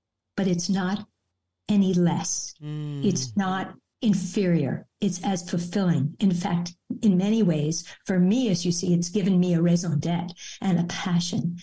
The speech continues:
Speaker 1: and I'm thankful for that.
Speaker 2: Wow. Wow, that's amazing. I think we all need to go and get your book. And I know, I think I saw
Speaker 1: Oh,
Speaker 2: that,
Speaker 1: good.
Speaker 2: that you have a
Speaker 1: <laughs>
Speaker 2: workbook that's coming out soon.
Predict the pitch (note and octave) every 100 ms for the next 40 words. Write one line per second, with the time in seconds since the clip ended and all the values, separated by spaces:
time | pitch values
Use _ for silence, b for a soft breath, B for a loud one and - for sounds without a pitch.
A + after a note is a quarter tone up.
0 | B - G3 F3 F3 F3+ F3 F3 - -
1 | C3+ B2+ D3+ _ _ _ _ _ _ _
2 | _ _ _ _ _ C#3 C#3 C#3+ C#3 B2+
3 | A#2+ G#2+ _ _ _ _ B B B B
4 | B B B - D#3+ D#3+ C#3 F3 G#3+ E3+
5 | D3 D3 C#3+ D3+ F3+ G3+ F3 E3+ F3+ F3+
6 | F3+ - E3 D#3 D3+ D3+ B2+ D3 D3+ D#3
7 | D#3+ F#3 F#3+ C#3+ D#3 - A3 F#3+ - D#3+
8 | D#3+ A#3 - - D#3 - E3+ D#3 D3 D3
9 | F#3 - C#3+ C#3+ C3+ - C#3+ C#3 B2+ -
10 | C3+ B2 B2+